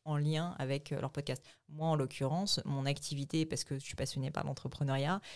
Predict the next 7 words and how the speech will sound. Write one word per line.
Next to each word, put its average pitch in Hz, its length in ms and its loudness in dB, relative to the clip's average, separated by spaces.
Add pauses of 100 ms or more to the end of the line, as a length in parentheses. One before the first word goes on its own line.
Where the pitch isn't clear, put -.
(120)
c'est 156 260 2
d'aider, 160 520 6
en 156 120 2
fait, 156 340 0
euh, 127 160 2
notamment 135 460 2
des, 139 240 -2